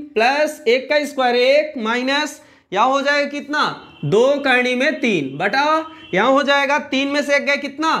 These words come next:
दो। ठीक है, आगे देखिए तीन और एक कितना हो जाएगा? चार माइनस दो करणी में तीन बटा कितना? दो। यहाँ दो कॉमन कर लेंगे तो यहाँ हो जाएगा दो माइनस करणी में तीन बटा कितना? दो। दो से दो कट जाएगा और आंसर हो जाएगा दो माइनस करणी में तीन।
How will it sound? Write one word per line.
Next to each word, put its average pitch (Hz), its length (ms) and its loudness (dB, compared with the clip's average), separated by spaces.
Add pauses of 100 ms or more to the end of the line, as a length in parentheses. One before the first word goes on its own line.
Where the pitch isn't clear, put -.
(120)
दो। 135 560 -4
ठीक - 160 2
है, 302 140 4 (440)
आगे 226 220 4
देखिए 285 440 4
तीन 269 220 -2
और 285 160 -2
एक 285 100 0
कितना 302 240 -6
हो 311 100 0
जाएगा? 247 320 0
चार 240 380 -2
माइनस 277 560 -2 (300)
दो 226 220 4
करणी 285 300 2
में 277 200 0
तीन 277 200 2
बटा 262 220 0
कितना? 254 400 -4
दो। 165 400 -2 (240)
यहाँ 254 240 2
दो 285 140 4
कॉमन 277 340 2
कर 294 140 2
लेंगे 302 280 -2
तो 302 60 -4
यहाँ 277 160 0
हो 269 60 0
जाएगा 269 300 0
दो 233 220 0
माइनस 285 400 -4
करणी 247 300 0
में 277 180 0
तीन 285 200 0
बटा 269 220 0
कितना? 269 420 -4
दो। 175 180 0 (460)
दो 208 140 2
से 254 140 0
दो 269 140 4
कट 262 220 0
जाएगा 294 360 2
और 294 80 -2
आंसर 269 320 -4
हो 277 100 0
जाएगा 262 340 0
दो 240 240 -2
माइनस 254 380 -2
करणी 220 280 4
में 277 360 0
तीन। - 280 0